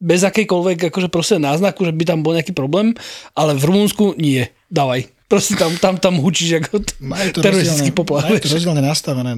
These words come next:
Speaker 2: Typický príklad je aj Košice. Tie majú tak brutálne nastavený ten detektor kovov, ten rám vlastne klasický, cez ktorý ideš.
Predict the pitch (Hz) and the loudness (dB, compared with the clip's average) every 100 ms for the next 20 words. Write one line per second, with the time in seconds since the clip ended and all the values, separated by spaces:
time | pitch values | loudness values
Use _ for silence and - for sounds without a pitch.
0 | - 147 143 - 139 135 131 143 139 139 | -6 -6 -6 -4 -2 -2 -4 -4 -4 -4
1 | 139 139 156 160 - - - _ 131 135 | -4 -2 0 0 -4 -8 -14 _ -8 -4
2 | 135 139 139 127 120 _ _ 139 139 139 | -2 -2 -4 -6 -10 _ _ -6 -2 -2
3 | 143 147 143 139 - 143 143 143 143 139 | 0 0 0 0 -2 0 0 0 0 -2
4 | - - - - - 139 139 147 - 143 | -4 -18 -20 -18 -4 -2 0 -2 0 0
5 | 147 170 165 - 135 127 139 131 - 135 | 0 -2 -6 -10 -6 -2 0 -2 -2 -2
6 | 135 139 139 139 143 147 143 143 147 - | -2 -4 -4 -4 -4 -4 -4 -4 -4 -6